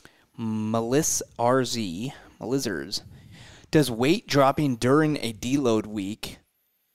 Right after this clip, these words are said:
mean that I'm overtraining on regular weeks?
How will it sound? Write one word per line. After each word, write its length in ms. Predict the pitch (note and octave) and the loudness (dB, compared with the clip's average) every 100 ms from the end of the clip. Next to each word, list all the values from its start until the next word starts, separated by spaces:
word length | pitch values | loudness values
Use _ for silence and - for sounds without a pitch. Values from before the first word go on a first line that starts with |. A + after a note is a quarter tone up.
| _ _ _ | _ _ _
mean 520 | A#2+ B2+ C#3 A#2 G2+ | -2 0 2 0 0
that 120 | G#2 | 0
I'm 140 | G#2 - | -2 -2
overtraining 880 | A#2+ A#2+ B2 - B2 A2+ G#2 G2 D2 | -2 0 0 -2 -4 -2 -4 -4 -4
on 200 | G2+ F#2+ | -4 -2
regular 400 | A#2 - D#2+ C2 | -2 -2 -4 -6
weeks? 520 | A#1+ - - - | -10 -8 -6 -4